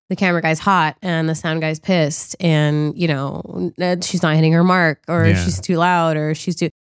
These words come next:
Speaker 1: so I totally get that, because a lot of people don't realize <laughs> how many takes the thing takes sometimes,
Speaker 2: Yeah.
Speaker 1: you know,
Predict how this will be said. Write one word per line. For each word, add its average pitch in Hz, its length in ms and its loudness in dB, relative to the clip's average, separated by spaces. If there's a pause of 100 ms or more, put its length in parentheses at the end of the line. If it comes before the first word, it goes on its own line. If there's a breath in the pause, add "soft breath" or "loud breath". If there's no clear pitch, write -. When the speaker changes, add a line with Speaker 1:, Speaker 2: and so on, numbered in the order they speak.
Speaker 1:
so 247 180 2
I 247 120 2
totally 254 600 0 (300)
get 202 300 -2 (180)
that, 185 520 -2
because 180 320 0
a 185 40 -2
lot 180 160 2
of 185 80 -4 (320)
people 185 280 -2
don't 175 220 0
realize 165 680 -2
<laughs> - 560 -6
how 165 80 0
many 175 200 4
takes 170 280 -2
the 160 100 0
thing 151 240 -2
takes 143 420 -6
sometimes, 156 520 2
Speaker 2:
Yeah. 165 40 2
Speaker 1:
you 165 40 2
know, 165 240 0